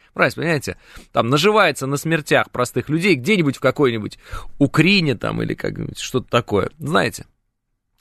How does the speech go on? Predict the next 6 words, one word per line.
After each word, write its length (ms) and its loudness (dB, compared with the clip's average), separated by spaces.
на 200 4
откатах 420 0
живущий, 420 -2
вот, 120 0
говорит, 200 2
сволочь». 680 -2